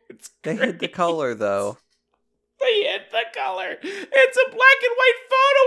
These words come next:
Speaker 1: and the photo, the nose is bright.
Speaker 2: Uh-huh.
Speaker 1: So you know it can't be black. <laughs>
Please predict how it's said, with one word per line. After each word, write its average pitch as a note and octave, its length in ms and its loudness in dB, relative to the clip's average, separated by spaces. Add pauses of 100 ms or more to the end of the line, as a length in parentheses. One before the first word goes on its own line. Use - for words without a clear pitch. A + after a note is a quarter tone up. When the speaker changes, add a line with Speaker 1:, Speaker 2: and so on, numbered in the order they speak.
(100)
Speaker 1:
and C5 100 -6
the C5 120 2 (120)
photo, C5 280 4 (160)
the C5 120 2 (260)
nose A#4+ 320 6
is A4+ 100 -10 (360)
bright. A#4+ 800 2 (1000)
Speaker 2:
Uh-huh. A#2+ 400 -8 (680)
Speaker 1:
So C5 140 0
you B4+ 180 2
know C5+ 220 4
it C5 180 2
can't A4+ 300 4
be A4+ 140 0 (140)
black. G4+ 680 0 (3500)
<laughs> - 100 -20